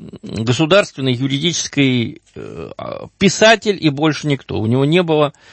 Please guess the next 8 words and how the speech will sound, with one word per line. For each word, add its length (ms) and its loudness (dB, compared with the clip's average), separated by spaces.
никаких, 720 0
э, 380 2
официальных 920 0
должностей. 1080 -2
И 160 6
вдруг, 640 0
э, 420 4
значит, 580 -6